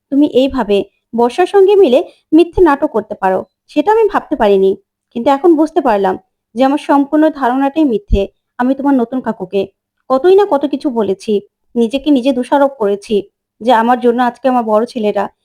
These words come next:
শেষ হয়ে যাচ্ছে, কিন্তু না, এখন তো দেখতে পেলাম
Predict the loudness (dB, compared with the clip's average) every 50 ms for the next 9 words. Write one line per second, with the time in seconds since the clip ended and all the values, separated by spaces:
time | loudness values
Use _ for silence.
0 | _ _ _ -6 0 0 0 2 2 2 0 2 0 -4 -6 -6 -8 -6 -6 -6
1 | -8 _ _ _ _ _ _ 0 0 2 2 2 2 2 0 -4 -8 _ _ _
2 | _ _ _ _ -6 -6 -4 -4 -2 -2 0 0 0 -2 -2 -4 -4 -4 -2 -2
3 | -2 -2